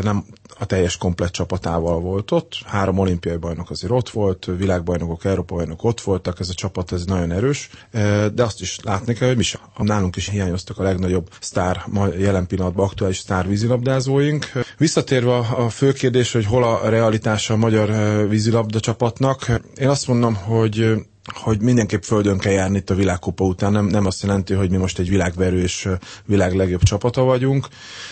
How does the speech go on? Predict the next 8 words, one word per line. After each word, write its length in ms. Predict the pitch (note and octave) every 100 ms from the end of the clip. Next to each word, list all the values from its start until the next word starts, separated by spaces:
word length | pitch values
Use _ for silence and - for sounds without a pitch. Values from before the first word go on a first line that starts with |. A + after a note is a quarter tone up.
| -
Nagyon-nagyon 480 | A#2+ A2+ G2+ G2+ F#2+
sok 240 | - G2
hiányossága 680 | - G2+ F#2 F#2+ - G2 F#2+
van 140 | F#2
a, 180 | F#2+ F2+ - - G2
akár 380 | G#2 - F2+ F2+ -
játékos 500 | G#2+ G#2 - - F2+
szí-, 240 | -